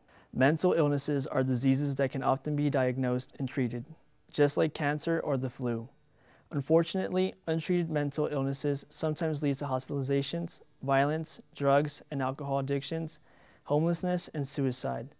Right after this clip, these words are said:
Some people will live with these conditions for years, and maybe their whole lives, without getting the care and treatment they need. Mental illness is considered a chronic condition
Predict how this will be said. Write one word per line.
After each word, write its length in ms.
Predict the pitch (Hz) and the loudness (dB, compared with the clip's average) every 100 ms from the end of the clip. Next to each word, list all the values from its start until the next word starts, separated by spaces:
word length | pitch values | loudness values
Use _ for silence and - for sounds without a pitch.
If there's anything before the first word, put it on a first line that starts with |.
| _ _ _ - _ | _ _ _ -20 _
Some 260 | - 160 170 | -2 0 2
people 340 | 190 175 175 | 2 4 4
will 140 | 151 143 | 4 6
live 240 | 143 147 | 6 6
with 160 | 143 139 | 2 0
these 220 | 143 139 - | -4 -4 -8
conditions 460 | 156 139 135 143 135 | -2 2 2 0 -2
for 100 | 139 | 0
years, 480 | 135 127 120 120 - _ | 2 2 -2 -8 -14 _
and 100 | 135 | -2
maybe 300 | 135 143 151 | 2 4 4
their 140 | 143 135 | 2 0
whole 200 | 131 127 | 0 2
lives, 480 | 127 120 123 - - | 2 2 -4 -10 -10
without 380 | - 131 143 139 | -8 0 2 2
getting 240 | 147 151 143 | 2 0 -2
the 80 | |
care 420 | 131 143 143 147 - | -2 -2 0 0 -4
and 120 | 143 | -8
treatment 440 | 131 143 147 147 139 | -4 -4 -2 -4 -4
they 120 | 135 | -2
need. 280 | 131 123 117 - - _ _ - - - - | -2 -2 -6 -12 -20 _ _ -20 -20 -18 0
Mental 360 | 135 151 175 160 | 2 2 2 6
illness 460 | 151 151 151 - - | 6 4 0 -2 -6
is 140 | 139 | -6
considered 680 | - 135 - 147 151 151 - | -4 -4 2 4 6 2 -2
a 60 | 135 | -6
chronic 360 | - 139 143 | 0 0 0
condition 560 | - 139 123 - 117 | -2 0 0 -4 -8